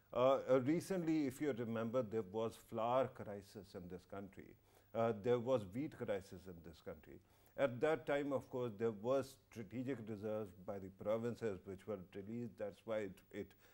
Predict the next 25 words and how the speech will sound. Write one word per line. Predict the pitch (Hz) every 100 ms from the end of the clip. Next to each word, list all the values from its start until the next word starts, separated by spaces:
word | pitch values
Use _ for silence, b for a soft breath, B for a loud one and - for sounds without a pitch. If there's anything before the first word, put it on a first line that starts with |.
| B -
uh, | 110 107
m-, | 92 110 107 92
was | 107 104
brought | 87 104 113 127 120
down. | 98 98 b b _
But | 156 131 151
that | 165
was | 170 185
also | 160 160 143 170 165
the | 151
time | 127 123 123 139 131
when | 131 127
two | 190 208
shipments | - 151 - 135 120 98 - -
of | 104 107 92
wheat | 117 127 - -
arrived | 110 92 101 113 - -
from | 120 113 90
Russia. | 92 - 85 - b b b b b
At | 143 135
this | 190 147
moment, | 175 175 180 135
because | 127 147 131 120
Russia | 117 110 -
is | 139